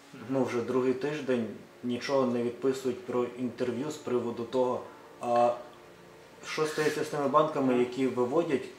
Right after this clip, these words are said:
Speaker 2: кому йде майно і які в них санкції шукати гроші, які вивелися.
Speaker 1: Мгм.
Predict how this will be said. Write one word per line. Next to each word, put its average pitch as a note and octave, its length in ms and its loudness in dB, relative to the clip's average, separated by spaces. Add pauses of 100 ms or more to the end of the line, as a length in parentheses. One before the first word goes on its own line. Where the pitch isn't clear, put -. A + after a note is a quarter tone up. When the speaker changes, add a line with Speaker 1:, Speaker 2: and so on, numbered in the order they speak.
(360)
Speaker 2:
кому C#3 260 4
йде C3 200 4
майно C3+ 460 4 (140)
і B2+ 140 0
які B2 240 0
в D#3 100 -2
них C3 120 -2
санкції C#3+ 480 0
шукати C3 540 0 (140)
гроші, C#3+ 300 -2
які A2 220 -6
вивелися. G#2+ 540 -4
Speaker 1:
Мгм. D3+ 100 -10